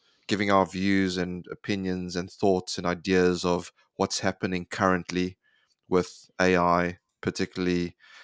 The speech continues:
in the broader sense, but also how, how it also impacts project delivery. And I think there's a lot that we don't know yet, uh, but I'd be interested to hear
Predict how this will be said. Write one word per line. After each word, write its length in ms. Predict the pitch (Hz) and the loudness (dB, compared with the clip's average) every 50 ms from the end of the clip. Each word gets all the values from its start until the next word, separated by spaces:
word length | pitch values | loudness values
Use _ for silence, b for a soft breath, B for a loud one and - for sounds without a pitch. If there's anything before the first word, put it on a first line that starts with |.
| B | B
in 100 | B 143 | B 2
the 60 | 135 120 | 4 6
broader 280 | 117 135 160 180 196 | 8 8 8 8 8
sense, 340 | 190 - - 104 107 131 - | 6 4 4 2 2 0 0
but 140 | - 120 113 | 0 2 2
also 320 | 117 117 - 123 117 107 | 2 2 2 2 2 2
how, 240 | 95 98 98 101 - - _ _ _ - | 4 4 2 2 0 -2 _ _ _ -16
how 300 | 98 - 95 95 98 95 | -6 0 0 2 2 2
it 80 | 90 - | 0 0
also 340 | 98 95 - - 95 92 90 - | -2 -2 -2 -2 -2 -2 -2 -4
impacts 560 | 92 92 - - 92 87 - - - - - | -6 -8 -6 -6 -6 -6 -6 -6 -8 -10 -10
project 420 | - _ - 104 90 92 90 - - | -10 _ -4 -2 -2 -2 -4 -6 -6
delivery. 560 | 87 87 90 92 85 87 85 82 90 104 - B B B B B B B B B B B B B B - | -2 0 0 0 0 0 0 0 0 -2 -6 B B B B B B B B B B B B B B -2
And 480 | 104 101 98 95 95 92 92 92 82 - - _ _ _ _ _ _ _ _ _ - - - | 2 2 4 4 2 0 -2 -4 -8 -10 -14 _ _ _ _ _ _ _ _ _ -12 -8 -6
I 80 | 107 104 | -6 -4
think 440 | - - 143 160 160 - - - _ _ _ _ _ _ _ _ _ _ _ _ _ _ - | -4 -4 -4 -4 -6 -10 -16 -20 _ _ _ _ _ _ _ _ _ _ _ _ _ _ -6
there's 220 | - 113 107 98 107 | -2 -2 0 2 2
a 60 | 95 | 2
lot 520 | 95 92 90 92 95 110 - - - - - | 2 2 2 2 2 2 2 -2 -6 -6 -2
that 220 | - 104 95 - - | 0 -2 0 -2 -4
we 100 | 104 90 | -6 -4
don't 340 | _ - 87 90 90 - - | _ 0 0 0 0 -2 -4
know 140 | 104 104 | -2 -2
yet, 500 | 110 113 117 131 156 180 - - - - - _ _ _ _ _ - | 0 0 0 0 -2 -2 -4 -8 -8 -8 -10 _ _ _ _ _ -4
uh, 160 | 92 90 87 | -2 -2 0
but 180 | 85 - 101 104 | 0 2 2 2
I'd 80 | 101 | 2
be 180 | - 113 110 104 | 2 2 0 0
interested 520 | 127 127 - 151 - - - 143 123 - | -2 -6 -6 -6 -4 -2 -2 -4 -4 -4
to 160 | - - 117 | -8 -6 -6
hear 500 | 95 - - 101 98 95 95 95 95 90 | -6 -4 0 2 4 4 4 4 2 -2